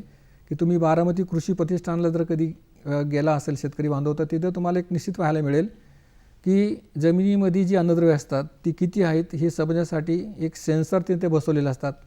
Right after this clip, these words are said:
नत्राचा असतो, स्फुरदाचा असतो, पालाचा असतो, सामूचा असतो, विद्युत वाहकतेचा असतो, हे सगळे बसवलेले असतात. आणि मग ते आपल्याला इंडिकेशन देत असतात किंवा सांगत असतात की नत्र किती आहे, स्फुरद किती आहे.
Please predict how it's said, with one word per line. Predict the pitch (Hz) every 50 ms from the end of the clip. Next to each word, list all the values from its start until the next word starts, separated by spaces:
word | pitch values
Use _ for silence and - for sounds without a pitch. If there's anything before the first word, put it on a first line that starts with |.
| - -
नत्राचा | 143 139 139 135 - 151 151 147 - 143
असतो, | 127 127 - 143
स्फुरदाचा | 131 - - 135 139 143 143 135 156 139
असतो, | 127 - 147
पालाचा | 139 - 135 131 139 143 143 - 135
असतो, | 127 - - 131 123
सामूचा | 123 - 139 143 156 160 160 - 139
असतो, | 131 123 - - 131 123 120 - - - - - - _ - - - - - _ - - _ -
विद्युत | 151 151 180 180 170
वाहकतेचा | 165 151 147 - 180 170 175 160 147
असतो, | 135 - - 165
हे | 160 170
सगळे | 190 202 202 214
बसवलेले | 202 190 - 196 180 170 156 156
असतात. | 139 127 - 147 156 - - _ - _ _ _ - -
आणि | 160 170 185
मग | 196 220 226 202 -
ते | 226 214
आपल्याला | 202 190 196 190 185 190 190 196 196 - - - - - - - - -
इंडिकेशन | - 170 185 196 185 214 202 214 202 - 220 196
देत | 175 170 170 160
असतात | 147 - - 156 156 -
किंवा | - 175 185
सांगत | 170 185 185 185 185 185 -
असतात | 151 147 - 156 151 156 -
की | - 170 165
नत्र | 160 156 - 165
किती | 151 143 156 147 -
आहे, | 147 139 131
स्फुरद | - - 147 147 147 -
किती | 143 135 151 143
आहे. | 131 127 131 139